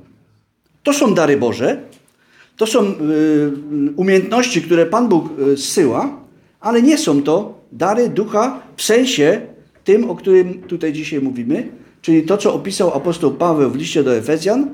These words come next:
w liście do Rzymian i w liście do Koryntian. To są r-, inne, inne rzeczy. Na przykład ktoś może być dobrym nauczycielem, może mieć talent, znaczy się, może mieć talent do uczenia,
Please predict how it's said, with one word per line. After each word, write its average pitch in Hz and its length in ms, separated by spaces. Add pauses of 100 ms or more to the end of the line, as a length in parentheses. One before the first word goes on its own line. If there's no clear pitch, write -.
(320)
w 151 40
liście 156 240
do 135 100
Rzymian 156 540
i 151 80
w 143 40
liście 170 240
do 151 100
Koryntian. 117 440 (1300)
To 190 160
są 180 280
r-, 160 180
inne, 143 420 (180)
inne 123 300
rzeczy. 95 320 (1600)
Na 143 160
przykład 196 560 (380)
ktoś - 480 (120)
może 170 260
być 147 140
dobrym 175 300
nauczycielem, 160 840 (880)
może 151 380
mieć 151 200
talent, 180 580 (180)
znaczy 143 280
się, 143 120
może 151 220
mieć 143 140
talent 220 340
do 147 120
uczenia, 147 600